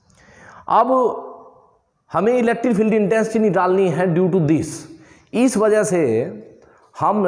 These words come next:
हमने, हमें ये नज़र आ रहा है कि हमारा जो total portion है, हम electric field intensity यहाँ तीन points पे निकाल सकते हैं। सबसे पहले तो हम एक चीज़ और देखते हैं कि हमने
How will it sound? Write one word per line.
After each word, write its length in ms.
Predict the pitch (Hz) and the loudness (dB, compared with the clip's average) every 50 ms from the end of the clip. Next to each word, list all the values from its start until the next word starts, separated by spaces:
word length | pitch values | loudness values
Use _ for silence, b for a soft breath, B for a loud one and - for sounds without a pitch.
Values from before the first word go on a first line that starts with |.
| 151 - - | -2 -2 -2
हमने, 600 | 135 151 175 190 202 220 233 233 233 233 - - - | -2 -2 0 0 2 2 2 2 2 2 0 -2 -2
हमें 200 | - 170 196 220 | 0 0 2 2
ये 180 | 220 220 233 226 | 4 4 4 4
नज़र 240 | 202 208 226 226 | 4 2 2 2
आ 100 | 214 202 185 | 2 0 0
रहा 140 | 160 135 135 | 0 0 0
है 60 | 143 | 0
कि 140 | 160 208 208 | 0 0 0
हमारा 300 | 165 151 151 165 202 214 | 0 0 0 2 2 4
जो 140 | 190 202 196 | 4 2 2
total 340 | 202 190 180 175 226 233 220 170 | 2 0 0 0 0 0 0 0
portion 360 | 196 202 190 - - 220 208 | 0 0 0 0 -2 -2 -2
है, 500 | 185 135 135 123 110 104 98 104 123 - B B B B - | -2 -2 -2 -2 -2 -4 -6 -8 -12 -14 B B B B -6
हम 160 | - 175 208 | -4 -2 0
electric 400 | 214 202 180 202 202 - 226 196 | 0 2 0 0 0 0 0 0
field 160 | 185 196 196 190 | 0 0 2 2
intensity 500 | 180 170 - 180 180 170 175 202 196 185 | 0 2 2 0 0 0 -2 0 0 0
यहाँ 300 | 165 165 180 170 - - | 0 -2 -4 -6 -6 -2
तीन 320 | - 214 220 226 233 233 190 | 0 2 2 2 2 2 0
points 400 | - 185 180 170 165 151 139 - | 0 0 0 0 -2 -2 -4 -2
पे 100 | 165 160 | -2 0
निकाल 340 | 147 139 117 123 113 101 90 | 0 0 0 0 0 0 -2
सकते 320 | 107 90 - - 101 92 | -4 -8 -8 -6 -6 -6
हैं। 140 | 82 85 - - - - - - - _ _ _ B B B B B B B - | -6 -8 -14 -16 -20 -20 -20 -20 -20 _ _ _ B B B B B B B -4
सबसे 200 | 226 226 220 262 | -4 0 0 0
पहले 200 | 233 254 247 226 | 0 2 0 2
तो 80 | 208 226 | 0 0
हम 160 | 202 208 208 220 | 0 0 0 -2
एक 140 | 214 214 - | -2 -2 0
चीज़ 160 | 226 226 202 | 0 2 2
और 160 | 226 233 226 | 2 2 0
देखते 340 | 214 208 185 202 - 175 151 | 0 0 -2 -2 -2 -2 -2
हैं 220 | 131 127 131 151 | -2 -2 -4 -2
कि 100 | 160 208 | -2 0
हमने 800 | 202 170 156 160 170 190 208 202 170 151 151 175 190 208 - - | 0 0 0 0 0 2 2 2 2 0 0 -2 -4 -6 -10 -14